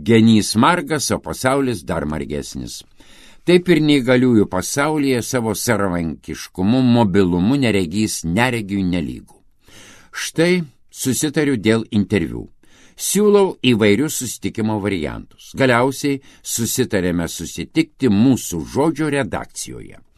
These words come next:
Pasiruošęs svečią pasitikti prie viešojo transporto stotelės, netikėtai išgirstu atsakymą: „Nereikia,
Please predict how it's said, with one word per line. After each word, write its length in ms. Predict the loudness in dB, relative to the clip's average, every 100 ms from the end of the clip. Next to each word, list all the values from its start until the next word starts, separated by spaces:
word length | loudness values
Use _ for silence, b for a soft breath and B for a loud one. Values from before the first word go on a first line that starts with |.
| b b b b b b b b
Pasiruošęs 720 | 0 4 4 4 2 0 -4 -2
svečią 440 | 0 0 0 -2
pasitikti 800 | -2 -2 -4 -4 -2 -2 -4 -4
prie 220 | 2 2
viešojo 320 | 2 0 0 -2
transporto 600 | -2 -4 -4 -4 -4 -4 -8
stotelės, 800 | -8 -6 -6 -2 -2 -2 -2 0
netikėtai 960 | 2 2 -2 -2 -2 -2 -2 -2 -4 -8
išgirstu 600 | -2 0 0 -2 -2 -6
atsakymą: 580 | -6 -4 -4 -4 -6 -4
„Nereikia, 880 | 0 2 2 0 0 -2 -4 -8 -10